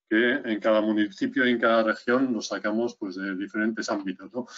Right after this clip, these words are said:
Eh, eh, las fuentes de datos, pues, bueno, siempre incluyen el catastro como un,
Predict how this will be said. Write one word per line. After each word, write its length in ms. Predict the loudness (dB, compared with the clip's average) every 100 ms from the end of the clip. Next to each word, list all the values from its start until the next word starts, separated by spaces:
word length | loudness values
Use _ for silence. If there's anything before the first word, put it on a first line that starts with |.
| -18 -20 _
Eh, 460 | -2 0 2 0 -2
eh, 640 | -2 0 2 2 0 0 -2 -4 -10 _
las 180 | -2 2
fuentes 320 | 2 4 4
de 100 | 4
datos, 340 | 4 4 0 0
pues, 140 | 0
bueno, 180 | 0 0
siempre 340 | 0 0 2
incluyen 380 | 2 2 2 4
el 140 | 2
catastro 580 | 2 2 2 0 -8 -8
como 240 | -6 -4 0
un, 320 | 0 0